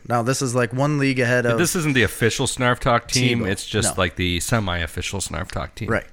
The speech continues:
Speaker 1: So I have coached two teams this year. One was a T-ball team with, uh, you know, uh, m-,
Speaker 2: With
Speaker 1: my
Speaker 2: me?
Speaker 1: kid and, and Chris and Chris's kid.
Speaker 2: And I coached as well.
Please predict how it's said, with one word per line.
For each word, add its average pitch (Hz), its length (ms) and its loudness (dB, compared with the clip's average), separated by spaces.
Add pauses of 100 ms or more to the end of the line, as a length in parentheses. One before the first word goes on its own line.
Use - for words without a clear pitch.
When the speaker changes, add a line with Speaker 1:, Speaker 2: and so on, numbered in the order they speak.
(140)
Speaker 1:
So 131 180 0
I 139 100 6
have 151 180 2
coached - 460 -2
two 135 180 0
teams 113 320 -4
this 90 220 -8
year. 85 240 -10
One 120 280 0
was 131 140 0
a 131 60 0
T-ball 139 360 0
team 143 420 -6
with, 113 440 -4 (480)
uh, 101 420 -2 (680)
you 120 120 -4
know, 95 160 -6
uh, 95 160 -10 (300)
m-, 85 160 -10
Speaker 2:
With 110 140 2
Speaker 1:
my 98 160 2
Speaker 2:
me? 104 60 6
Speaker 1:
kid 113 300 4
and, 101 300 -2
and 117 240 -4
Chris 107 380 -2
and 104 160 -6
Chris's 107 360 -4
kid. 101 500 -6
Speaker 2:
And 101 120 -4
I 92 100 -2
coached - 380 -8
as 98 140 -6
well. 90 300 -4